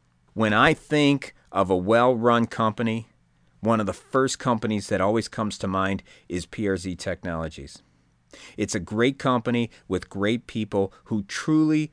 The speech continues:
believe in their mission to make your advanced C N C manufacturing ideas and concepts that seem impossible a reality.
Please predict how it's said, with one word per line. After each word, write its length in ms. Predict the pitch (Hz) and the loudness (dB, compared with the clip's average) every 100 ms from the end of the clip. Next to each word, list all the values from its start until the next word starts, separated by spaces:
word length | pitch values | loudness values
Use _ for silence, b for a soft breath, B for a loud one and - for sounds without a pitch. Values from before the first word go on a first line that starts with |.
| _ | _
believe 460 | 104 104 120 135 120 | -2 0 2 2 2
in 160 | 117 | -2
their 160 | 101 98 | 0 2
mission 560 | 101 117 113 123 120 127 b _ | 2 2 0 -2 -4 -6 b _
to 120 | - | -6
make 560 | 92 98 117 131 139 - b | -2 2 2 0 -2 -12 b
your 200 | 98 92 | 0 2
advanced 640 | 85 82 113 120 123 - - | 0 0 0 2 -2 -8 -14
C 440 | - - 127 135 120 | -10 -4 -2 -4 -4
N 180 | 120 | -4
C 300 | 110 - 123 | -4 -4 -2
manufacturing 840 | 110 107 120 117 - 113 - 117 107 | 0 0 0 -2 -2 -4 -2 -2 -2
ideas 400 | 104 107 107 101 | -2 -2 -2 -4
and 100 | 98 | -6
concepts 520 | 113 107 - 107 - | -4 -4 -2 -4 -4
that 140 | 92 | -8
seem 280 | - 127 123 | -4 0 0
impossible 720 | 110 - 110 117 120 123 123 b b b | -2 0 0 0 -2 -2 -2 b b b
a 80 | 107 | -2
reality. 680 | 95 92 85 85 85 80 | 0 -2 -2 -4 -6 -8